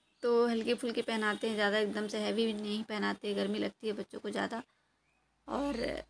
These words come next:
बाहर जाते हैं तो ही पहनते हैं। तो बच्चों की ऐसी वाली जैकेट जो है बच जाती है, सिंपल सादे तो पहना लेते हैं डेली यूज़ में, पर ऐस-, इस तरह की जैकेट्स जो होती हैं बच जाती है और फटती भी नहीं है जल्दी, काफ़ी दिन तक चलती हैं। तो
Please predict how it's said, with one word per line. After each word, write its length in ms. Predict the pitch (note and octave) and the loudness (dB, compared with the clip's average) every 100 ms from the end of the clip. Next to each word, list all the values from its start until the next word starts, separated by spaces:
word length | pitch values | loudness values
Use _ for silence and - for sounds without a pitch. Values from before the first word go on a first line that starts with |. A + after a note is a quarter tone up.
| _ C#4+ | _ -2
बाहर 240 | A3 A3+ | 0 2
जाते 260 | A3+ A3 A#3 | 2 2 0
हैं 100 | A3+ | 0
तो 140 | B3 | 2
ही 120 | C4 | 2
पहनते 380 | B3+ A3+ G#3 A3 | 0 -2 -2 -4
हैं। 80 | A3 | -2
तो 120 | A#3 | 0
बच्चों 320 | G#3+ G#3 - A3+ | 0 0 -2 -4
की 200 | B3 A#3 - - | -2 -4 -4 -4
ऐसी 260 | G#3+ B3+ | -4 0
वाली 200 | A#3 A3+ G#3 | 0 0 2
जैकेट 300 | G#3+ A3+ G3+ | 0 0 0
जो 120 | B3 | 0
है 140 | B3 | 2
बच 260 | G#3 F#3+ - | 2 2 2
जाती 340 | F#3+ G3 G3+ | -4 -4 -4
है, 120 | G3+ - _ _ _ _ _ _ _ _ _ _ _ B3 | -4 -6 _ _ _ _ _ _ _ _ _ _ _ -8
सिंपल 220 | G3+ G#3+ | 0 0
सादे 280 | A#3 G#3+ A3 | 2 2 2
तो 100 | - | 0
पहना 300 | A3+ A3+ A3+ | 0 6 6
लेते 260 | A3+ - | 6 2
हैं 100 | A3 | 0
डेली 220 | G#3+ G#3 G#3 | 2 2 2
यूज़ 200 | G#3 G3+ | 2 0
में, 80 | A#3 | -4
पर 160 | B3 G#3+ | -2 0
ऐस-, 240 | G#3 G#3 _ _ | 0 -2 _ _
इस 120 | A#3+ | -8
तरह 160 | A#3+ A#3 | -2 0
की 120 | A#3 | 0
जैकेट्स 420 | G#3+ G3+ G#3 G3+ | 2 2 0 -2
जो 100 | G#3 | 0
होती 200 | G3+ - | 0 0
हैं 100 | B3+ | 2
बच 140 | G#3 G3+ | 4 4
जाती 240 | G#3+ A3+ | 2 4
है 60 | C4+ | 4
और 60 | B3 | 4
फटती 320 | G3+ - A3+ | -2 0 0
भी 100 | A#3 | 2
नहीं 200 | A3+ A3+ | 2 2
है 60 | G3+ | 4
जल्दी, 240 | G#3 A3+ | 2 2
काफ़ी 320 | - - A3+ | -2 -2 0
दिन 160 | A3 G#3+ | 0 0
तक 140 | A3+ A3 | -2 -4
चलती 400 | G#3+ F#3+ - G#3 | -6 -6 -4 -4
हैं। 140 | - - | -2 -4
तो 340 | - - | -2 -2